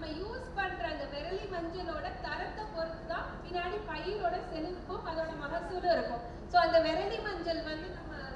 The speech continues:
செலக்ட் பண்ணும்போது பாத்தீங்கன்னா என்ன ரகம் அப்படிங்கிறது வந்து நமக்கு கரெக்டா தெரியணும். எல்லாரும் இப்ப வந்து பி டி எஸ் எட்டு, பி டி எஸ் பத்து, சேலம் லோக்கல், ஈரோடு லோக்கல் அப்படின்லாம் சொல்றாங்க. ஆனா அது எல்லாமே இப்ப கலந்துருச்சு. நம்ம ஒரே ரகம், நம்ம ஈரோடு லோக்கல், நம்ம க-, மக-, அ,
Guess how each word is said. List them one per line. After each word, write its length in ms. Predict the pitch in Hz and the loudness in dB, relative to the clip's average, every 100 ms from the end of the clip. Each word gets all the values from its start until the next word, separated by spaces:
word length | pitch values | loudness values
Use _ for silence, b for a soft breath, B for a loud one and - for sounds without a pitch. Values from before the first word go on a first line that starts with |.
| - | -6
செலக்ட் 320 | 349 349 - | -6 -4 2
பண்ணும்போது 560 | 359 349 339 339 339 | 2 6 8 8 6
பாத்தீங்கன்னா 420 | 302 - 277 277 349 - - - 277 - | 2 0 -2 0 0 -2 -6 -8 -8 -10
என்ன 360 | - 339 415 466 | -6 -6 -4 -4
ரகம் 640 | 403 302 277 370 330 - 285 | 0 0 0 -2 -4 -6 -6
அப்படிங்கிறது 680 | 285 381 370 339 311 - | -4 -2 4 4 4 0
வந்து 220 | 339 339 | -2 -4
நமக்கு 340 | 381 349 339 302 | -4 -6 -2 -2
கரெக்டா 240 | 302 302 | -2 4
தெரியணும். 540 | 349 349 302 269 - - - - | 4 4 -2 -4 -6 -8 -8 -6
எல்லாரும் 600 | 311 359 370 - - 339 | 0 2 2 -2 -4 -6
இப்ப 140 | 339 | 0
வந்து 200 | 339 349 | 0 0
பி 180 | - 370 | -2 -4
டி 120 | 349 | 0
எஸ் 220 | 370 349 | 0 2
எட்டு, 580 | 330 302 - 311 311 302 311 | 2 0 0 4 6 4 0
பி 100 | 330 | -2
டி 80 | |
எஸ் 260 | 349 330 - | 2 2 2
பத்து, 520 | 311 294 - 330 330 330 | 4 4 2 6 6 6
சேலம் 440 | 330 349 349 349 311 | 8 10 10 6 4
லோக்கல், 360 | 285 320 311 | 2 2 4
ஈரோடு 440 | 320 359 359 339 302 | 4 4 6 4 2
லோக்கல் 340 | 294 320 320 | 0 2 2
அப்படின்லாம் 420 | 311 330 339 381 | 2 -2 -2 -2
சொல்றாங்க. 440 | 330 320 349 - - - - | -2 0 0 -2 -8 -10 -4
ஆனா 240 | 311 349 403 - 311 | 0 2 2 0 0
அது 220 | 320 320 | -2 0
எல்லாமே 560 | 320 370 415 403 381 | 2 4 4 2 0
இப்ப 200 | 427 359 | -4 -4
கலந்துருச்சு. 720 | 330 - 320 359 349 311 - 381 | -4 0 2 2 0 -4 -6 -6
நம்ம 200 | 320 302 | -6 -4
ஒரே 380 | 285 349 403 | -4 -2 -2
ரகம், 380 | 403 320 339 - | -2 -2 -4 -4
நம்ம 160 | 285 285 | -8 -6
ஈரோடு 360 | 330 403 392 381 | -2 4 4 4
லோக்கல், 520 | 330 320 349 370 349 | 0 0 2 2 2
நம்ம 200 | 302 294 | -2 -4
க-, 480 | 285 277 262 254 254 | -2 -2 -2 -4 -4
மக-, 460 | 285 349 240 240 233 | -2 -2 -2 -4 -2
அ, 200 | 240 | -2